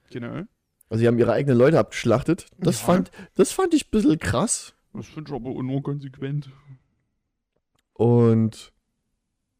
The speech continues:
Speaker 1: Genau genommen sind sie ja nicht mehr ihre Leute.
Speaker 2: Ja, nicht mehr,
Speaker 1: Haben
Speaker 2: ja.
Speaker 1: sich selber ausgesucht.
Speaker 2: Gut, aber vor zweieinhalb Tagen waren sie ja wahrscheinlich noch.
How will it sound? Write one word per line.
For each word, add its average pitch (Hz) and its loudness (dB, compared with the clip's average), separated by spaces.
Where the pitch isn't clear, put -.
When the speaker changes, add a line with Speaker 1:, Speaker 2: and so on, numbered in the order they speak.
Speaker 1:
Genau 123 -12
genommen 117 -12
sind 131 -14
sie 123 -14
ja 117 -12
nicht 139 -10
mehr 131 -14
ihre 120 -16
Leute. 131 -16
Speaker 2:
Ja, 101 -2
nicht 101 -4
mehr, 90 -4
Speaker 1:
Haben 87 -10
Speaker 2:
ja. 85 -6
Speaker 1:
sich 90 -6
selber 113 -8
ausgesucht. 131 -4
Speaker 2:
Gut, 107 -6
aber 113 0
vor 117 2
zweieinhalb 113 4
Tagen 110 2
waren 110 4
sie 101 2
ja 90 2
wahrscheinlich 92 -2
noch. 92 -6